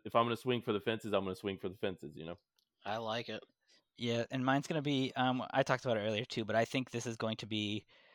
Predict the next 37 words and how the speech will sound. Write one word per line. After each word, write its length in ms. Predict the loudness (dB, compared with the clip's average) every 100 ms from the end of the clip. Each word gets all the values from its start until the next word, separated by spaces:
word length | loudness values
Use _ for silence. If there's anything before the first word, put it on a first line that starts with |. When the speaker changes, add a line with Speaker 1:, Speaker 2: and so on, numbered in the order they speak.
| -20 _ _
Speaker 3:
the 60 | 2
reemergence 840 | 4 6 6 6 6 4 2 0 4
of 260 | 8 8 6
Saquon 380 | 2 2 4
Barkley 500 | 4 4 4 0 0 0
is, 480 | -2 -2 -4 -12 -12 -4
uh, 300 | -2 0 -2 0
number 240 | 4 4
one 100 | 2
fantasy 380 | 0 -2 0 0
option. 420 | 0 0 -2 -2 -6 _ _ _ _ -8
Um, 340 | -6 -4 -6 -10 _ -2
I 40 |
mean, 200 | 2 2 2
it's 180 | 0
tough 180 | 4 4
to 100 | 2
decide 380 | -2 2 4 2 -2 _
if 200 | -8 0
he'll 260 | 2 2 -2 -8
surpass 420 | -6 0 0 0
McCaffrey, 640 | -4 0 0 2 2 0 -2 _ _ _ _ _
but 260 | 6 6 4 -4
it, 200 | -4 4
they're 120 | 4
gonna 140 | 4 2
be, 260 | -2 -4 _ _ _ _ _ _ _ _ _ _
I 100 | 2
th-, 160 | 2 2
I 40 |
think 200 | 2 4
Barkley's 360 | 4 4 0 -4
gonna 180 | -4 -4
be, 220 | -4 -4
like, 180 | -4 -6
one 160 | -8
two. 320 | -6 -6 -8